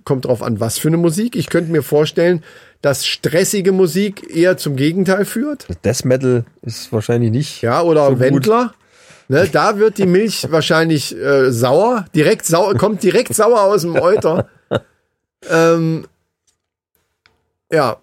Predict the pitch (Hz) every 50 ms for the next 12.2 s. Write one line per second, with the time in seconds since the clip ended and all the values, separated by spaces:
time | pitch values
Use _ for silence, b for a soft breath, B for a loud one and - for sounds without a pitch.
0 | _ _ _ _ _ _ _ _ _ _ - 160 165 196 180 147 175 - - 196
1 | 190 170 175 180 196 202 170 208 180 160 127 123 120 120 113 110 131 135 131 123
2 | 120 143 120 135 156 147 135 151 170 170 151 156 180 208 220 226 214 196 185 185
3 | 180 180 175 - 131 123 127 123 113 104 101 90 92 104 98 104 101 95 95 90
4 | 90 123 139 - - 196 202 202 220 220 196 185 175 139 - - 107 95 87 92
5 | 82 - 101 95 85 82 - - 135 135 127 - - - 131 120 110 - - 127
6 | 135 135 - - - 165 202 226 233 214 233 208 - 196 185 202 233 247 220 -
7 | - 233 - - - 220 254 285 - - 160 135 139 139 139 139 147 165 190 214
8 | 269 - - - 190 214 247 - - 196 185 185 180 - - - 135 131 151 196
9 | 208 - - 220 185 180 185 180 170 135 - - 214 214 320 311 196 - 139 170
10 | 190 - - - - 123 104 90 85 - - _ _ _ _ _ _ _ - 135
11 | 135 135 143 135 - - - 170 202 226 - - - - 165 156 147 147 135 110
12 | 101 - - -